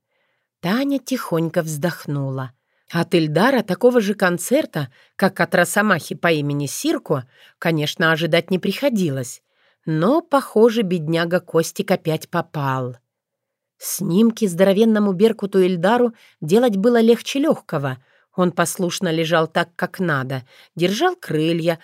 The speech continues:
так, как Таня их перемещала, и делал вид, что всё это происходит вовсе не с ним. "Перелом ребра, трещины вот тут, тут и тут". Костя внимательно вглядывался в снимок.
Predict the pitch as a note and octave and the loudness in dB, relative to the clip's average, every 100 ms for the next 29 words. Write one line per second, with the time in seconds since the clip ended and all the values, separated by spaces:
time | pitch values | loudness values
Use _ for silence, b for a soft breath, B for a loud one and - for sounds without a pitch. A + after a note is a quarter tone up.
0 | b b - F3 - E3+ - F3+ E3 E3 | b b -4 -4 -2 -4 0 0 0 0
1 | E3 - E3+ D#3+ E3 - - D#3+ D#3 D#3 | -4 -2 -2 0 -2 -2 0 2 0 -2
2 | b b b E3 F#3 F3 D#3 D#3+ A3 - | b b b 2 4 4 2 0 -2 -4
3 | D#3+ - - E3 D#3 - E3 D#3+ - E3+ | -6 -6 0 2 2 0 0 0 -2 -4
4 | E3 E3 E3+ - G#3 A#3+ - G3+ D3+ C3+ | -2 -2 -2 0 0 -2 -2 -2 -2 -4
5 | A#2+ _ _ _ _ _ _ _ _ _ | -10 _ _ _ _ _ _ _ _ _
6 | _ D#3 C#3+ C#3+ E3 E3 D3+ C#3+ D3+ F3 | _ -6 -4 0 2 2 0 0 2 2
7 | F#3 - _ _ _ - D#3+ F#3 - G#3 | 0 -4 _ _ _ -6 0 0 -2 0
8 | G3 E3 C#3+ - - E3+ F#3+ F#3+ - D#3 | 0 0 -2 -6 -4 -2 -2 -4 -10 -6
9 | E3+ F#3+ F#3 E3+ C#3+ B2+ - _ _ _ | -4 -4 -4 -4 -6 -8 -18 _ _ _
10 | - F#3+ - F#3+ F3 F3+ G3 G3+ F#3 F3 | -4 -2 -2 -2 0 0 0 0 -2 -2
11 | D#3+ F#3 G3 F3+ F#3 F3+ G3+ - - A3+ | -2 0 0 0 -2 -2 -6 -6 -4 -2
12 | F3 C3+ - | -2 -4 -10